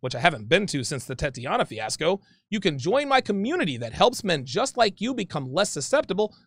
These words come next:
to temptations of women like her. You will also get thousands of hours of exclusive content not found on any platform anywhere.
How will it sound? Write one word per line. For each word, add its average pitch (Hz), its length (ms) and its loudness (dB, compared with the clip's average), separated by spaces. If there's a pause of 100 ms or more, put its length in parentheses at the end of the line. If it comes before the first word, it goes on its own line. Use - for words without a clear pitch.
to 240 120 -6
temptations 208 760 0
of 190 160 2
women 143 240 -2
like 175 200 0 (120)
her. 233 220 2 (460)
You 202 120 0
will 208 180 6
also 254 300 8
get 143 180 -2 (160)
thousands 233 400 4
of 165 80 0
hours 147 240 0
of 127 80 -6
exclusive 123 420 -8
content 226 440 0 (200)
not 202 240 0
found 202 360 -4
on 202 240 2
any 262 200 0
platform 175 640 0
anywhere. 127 420 2